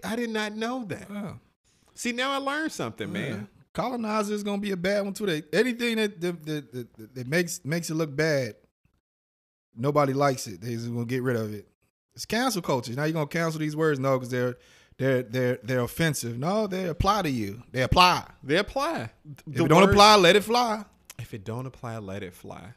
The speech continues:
Speaker 1: I don't know if it's a, like, you know what word I don't like? Ethnic.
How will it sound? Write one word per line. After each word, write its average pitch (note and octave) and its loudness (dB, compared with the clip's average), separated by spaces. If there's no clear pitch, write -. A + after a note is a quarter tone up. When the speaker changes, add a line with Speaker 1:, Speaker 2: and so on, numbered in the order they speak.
Speaker 1:
I A3+ 6
don't C#4+ -4
know B3+ -2
if F3+ -4
it's G3+ -6
a, E3+ -4
like, C3+ -8
you C4 -4
know F#4 -4
what A#3 -2
word G3 -6
I F3+ -4
don't E3 -6
like? E3+ -12
Ethnic. - -12